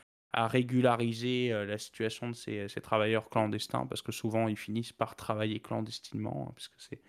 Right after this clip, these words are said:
c'est malheureux, mais c'est ce qui arrive, hein, <laughs> c'est, c'est comme ça. Ces gens-là, il faut bien qu'ils se nourrissent. Donc, euh, c'est, euh, euh,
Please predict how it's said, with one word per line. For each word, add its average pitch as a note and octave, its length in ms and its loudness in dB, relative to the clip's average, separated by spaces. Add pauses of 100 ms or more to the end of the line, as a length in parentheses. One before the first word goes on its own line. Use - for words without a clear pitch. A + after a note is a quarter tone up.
(560)
c'est - 120 0
malheureux, B2+ 380 8
mais A2+ 140 2
c'est - 360 -10
ce - 120 -10
qui B2 80 2
arrive, C#3 300 2
hein, - 200 -4
<laughs> - 40 -10
c'est, - 500 2
c'est - 180 -2
comme B2 220 4
ça. D3+ 240 0 (480)
Ces - 160 -2
gens-là, A#2 180 6
il B2 60 4
faut A#2+ 120 0
bien A#2 140 2
qu'ils A#2 140 -6
se - 100 -6
nourrissent. C3+ 380 0 (180)
Donc, A#2 300 -4
euh, A#2 80 2
c'est, C3+ 320 6
euh, A2+ 160 6 (680)
euh, - 40 -6